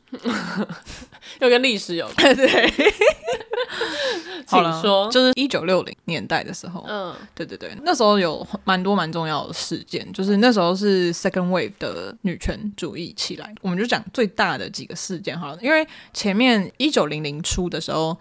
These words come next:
Speaker 2: 他们其实已经争取过参选权。
Speaker 1: 嗯。
Speaker 2: 所以他们这一次的，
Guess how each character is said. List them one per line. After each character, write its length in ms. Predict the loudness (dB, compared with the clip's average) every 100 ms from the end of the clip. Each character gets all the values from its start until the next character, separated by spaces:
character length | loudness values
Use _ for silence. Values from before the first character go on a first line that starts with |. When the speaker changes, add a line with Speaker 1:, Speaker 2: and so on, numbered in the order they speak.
| _
Speaker 2:
他 120 | 0
们 100 | 2
其 100 | 4
实 80 | 2
已 60 | 0
经 180 | 0 -2
争 160 | -2
取 160 | -2 -6
过 300 | -4 -4 -4
参 260 | -6 -6
选 240 | -6 -8 -10 -12
权。 260 | -10 -10 -10 -14 -14 -10
Speaker 1:
嗯。 280 | -8 -6
Speaker 2:
所 160 | 2 4
以 40 |
他 120 | 6 6
们 160 | 6 4
这 160 | 4
一 80 | 4
次 200 | 0 -6
的， 340 | -6 -6 -8